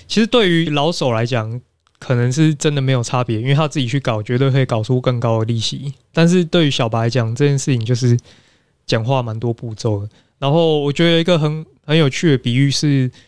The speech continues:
有人觉得这个是，他们这个是在打价格战嘛，因为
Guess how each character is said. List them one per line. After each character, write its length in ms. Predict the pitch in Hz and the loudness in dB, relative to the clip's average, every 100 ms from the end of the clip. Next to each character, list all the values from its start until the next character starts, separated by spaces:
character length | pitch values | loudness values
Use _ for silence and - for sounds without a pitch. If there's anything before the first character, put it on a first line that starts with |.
| _ _ | _ _
有 100 | 135 | -2
人 120 | 135 | 0
觉 120 | 147 | 2
得 60 | 143 | 2
这 120 | 175 | 2
个 120 | 160 | 2
是， 320 | 135 165 151 139 _ _ _ - | 2 0 -2 -4 _ _ _ -4
他 140 | 170 | -2
们 140 | 165 | 0
这 100 | 147 | 2
个 80 | 160 | 2
是 160 | 139 151 | 2 0
在 140 | 147 | 0
打 220 | 143 117 | 0 -2
价 200 | 110 147 | 0 -2
格 180 | 120 113 | -2 -4
战 200 | 107 120 | -2 -4
嘛， 180 | 104 101 - - _ _ | -4 -10 -12 -20 _ _
因 100 | 165 | 0
为 160 | 175 | 0